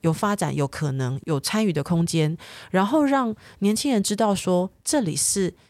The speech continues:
你的产业是有机会发展的，我们的家乡是重要的。我觉得其实我的选举，我们当然知道政治上不可能一夕之间换了一个谁，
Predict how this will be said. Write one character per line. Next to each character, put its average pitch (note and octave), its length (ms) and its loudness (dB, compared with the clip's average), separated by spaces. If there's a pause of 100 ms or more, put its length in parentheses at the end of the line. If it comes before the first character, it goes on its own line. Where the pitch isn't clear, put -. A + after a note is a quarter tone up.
(260)
你 E3+ 140 0
的 E3+ 100 2
产 D#3 220 -2
业 F#3 100 0
是 F3+ 140 -4
有 D3+ 80 0
机 D#3+ 120 -6
会 D#3+ 140 -2
发 C#3+ 240 -4
展 - 240 -6
的， - 140 -12 (100)
我 E3 140 0
们 E3 120 4
的 G3 120 2
家 F#3 200 -4
乡 F3 200 -4
是 F3+ 100 -4
重 E3+ 320 -4
要 D#3 220 -2
的。 - 200 -14 (220)
我 F3 100 -2
觉 G#3 140 -2
得 D4+ 100 2
其 D4+ 200 -4
实 G3 120 0
我 E3+ 140 2
的 D3+ 100 0
选 D#3 220 0
举， D3 260 -4 (120)
我 F#3 100 4
们 G3+ 100 2
当 B3 80 2
然 G#3 80 2
知 F#3+ 140 0
道 G3 80 2
政 G3 160 0
治 F#3 80 -4
上 F#3 180 0
不 F3+ 80 -4
可 F3 180 0
能 C#3 140 -2
一 F3 60 -2
夕 A#3+ 180 0
之 G3 160 -6
间 F#3 280 0
换 G#3+ 180 0
了 E3 80 0
一 E3 100 2
个 E3 80 2
谁， D#3 400 -2